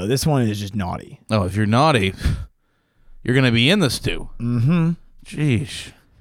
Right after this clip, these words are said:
Speaker 1: And so a lot of the, the myth around Grilla and the Yule lads is about, like, the number thirteen,
Speaker 2: Mm.
Speaker 1: 'cause she has thirteen children.
Speaker 2: Oh, man.
Speaker 1: And
Speaker 2: This
Speaker 1: there are
Speaker 2: is like a whole pantheon.
Speaker 1: So there are thirteen Yule lads. <laughs>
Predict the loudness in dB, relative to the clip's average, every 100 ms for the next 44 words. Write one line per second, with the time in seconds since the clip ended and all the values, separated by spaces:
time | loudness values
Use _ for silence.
0 | -18 -4 -2 2 2 2 2 0 0 2
1 | 2 2 4 4 4 2 2 2 0 0
2 | 0 0 2 2 0 0 -4 -4 0 2
3 | 2 2 2 0 0 0 0 0 0 -2
4 | -2 -4 -8 -12 -16 _ _ _ _ -2
5 | 0 -2 -4 -8 -8 -4 -4 -4 -6 -6
6 | -8 -6 -6 -4 -6 -8 _ _ _ _
7 | _ -6 -4 -2 0 0 0 0 0 0
8 | -2 -6 -6 -4 -4 -6 -4 -4 -4 -6
9 | -4 -4 -4 -4 -10 _ _ _ _ -4
10 | -2 0 2 2 2 2 2 2 0 0
11 | 0 0 0 0 2 0 2 2 0 0
12 | -2 0 -2 -2 0 0 0 0 0 0
13 | -4 -8 -14